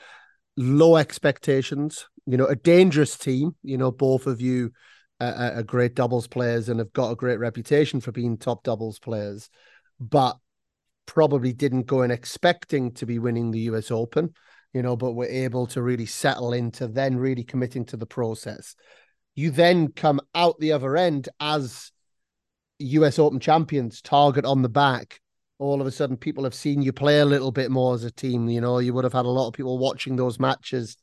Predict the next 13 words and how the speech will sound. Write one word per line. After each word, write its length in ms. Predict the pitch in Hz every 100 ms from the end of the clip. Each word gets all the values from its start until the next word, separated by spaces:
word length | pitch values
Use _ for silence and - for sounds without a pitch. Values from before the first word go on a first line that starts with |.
| _ - _
understanding 880 | 143 139 127 123 - 135 131 123 131
maybe 280 | 123 127 127
a 40 | 120
little 220 | 127 127
bit 180 | 127 127
more 300 | 127 127 120
strengths, 500 | - 135 127 123 -
weaknesses, 680 | 131 123 127 - 127 113 - _ _ _
how 140 | 135 131
to 140 | 135
play 220 | - 131
against 580 | 123 139 135 131 - -
you. 240 | 113 98